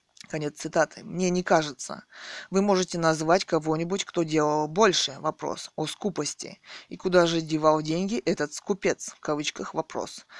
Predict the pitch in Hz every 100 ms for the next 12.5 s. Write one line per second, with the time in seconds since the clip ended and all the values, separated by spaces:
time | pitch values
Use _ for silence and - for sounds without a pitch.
0 | - - - - 190 175 156 156 151 -
1 | 170 151 170 220 - - 165 165 156 151
2 | 147 160 165 190 214 196 - _ - 175
3 | 175 180 175 180 175 - 160 160 156 160
4 | 160 - 220 214 214 226 220 - - 156
5 | 147 - _ _ _ - - - - 196
6 | 202 180 165 156 151 220 202 170 151 -
7 | 160 180 190 170 165 160 156 147 - 160
8 | 156 170 226 196 190 202 208 - - 156
9 | 156 - - - - - - 190 170 160
10 | 165 165 165 156 156 156 151 160 160 156
11 | 156 180 208 226 254 196 196 214 208 -
12 | - 160 175 -